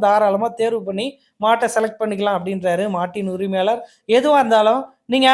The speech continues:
அரவிந்த் கௌசேவாவை கான்டாக்ட் பண்ணி மாட்டை செலக்ட் பண்ணிக்கலாங்க.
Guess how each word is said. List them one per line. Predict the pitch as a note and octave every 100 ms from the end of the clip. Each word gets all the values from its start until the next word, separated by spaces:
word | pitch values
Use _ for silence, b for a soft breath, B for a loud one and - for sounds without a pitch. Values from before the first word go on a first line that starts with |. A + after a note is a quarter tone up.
| C4 G3 G#3+
அரவிந்த் | C#4 D4+ B3+ A#3
கௌசேவாவை | B3 B3 A#3 G#3+ G3+ G#3+ A#3+ G#3+
கான்டாக்ட் | A3 A3 -
பண்ணி | G#3 A#3 C4+ b _ G#3+
மாட்டை | C4 C4+ C4 F#3
செலக்ட் | G#3+ G#3+
பண்ணிக்கலாங்க. | G#3 F#3 F3+ E3+